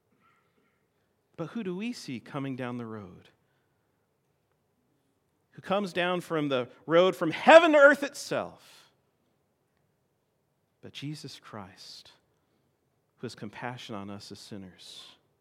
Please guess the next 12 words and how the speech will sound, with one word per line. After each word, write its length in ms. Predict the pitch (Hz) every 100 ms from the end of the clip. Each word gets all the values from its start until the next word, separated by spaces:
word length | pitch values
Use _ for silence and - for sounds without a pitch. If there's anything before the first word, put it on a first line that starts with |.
| _ _ _ _ _ _ _ _ _ _ _ _
Jesus 640 | - 143 180 175 127 - -
Christ 580 | - - 147 104 - -
is 140 | - -
our 380 | - 202 214 185
Good 200 | 127 90
Samaritan. 640 | - 101 87 - - - _ _ _ _ _ _ _ _ _ _ _ _ _ _ _ _ _ _ _ _ _ _ _ _ _ _ _ _ _ -
After 240 | 143 - 202
all, 140 | 185
do 100 | 135
you 60 | 156
remind 380 | 131 127 170 190
it, 180 | 202